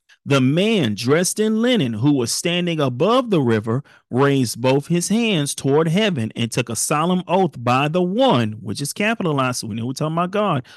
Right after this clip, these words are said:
"who lives forever, saying, 'It will go on for time, times,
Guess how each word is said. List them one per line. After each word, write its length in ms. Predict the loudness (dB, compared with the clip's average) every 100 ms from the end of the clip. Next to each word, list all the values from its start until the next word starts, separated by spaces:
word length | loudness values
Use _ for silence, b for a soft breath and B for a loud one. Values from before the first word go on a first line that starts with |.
| B
"who 200 | 2 4
lives 380 | 4 4 2 0
forever, 600 | 0 0 2 2 4 2
saying, 480 | 0 0 2 2 0 -4 B B 2
'It 220 | 2 4
will 220 | 4 4
go 300 | 4 4 4
on 380 | 2 0 2 0
for 220 | -2 -4
time, 720 | -4 0 2 4 2 -2 -4 _ _ _ -12
times, 600 | -2 0 2 2 -2 -6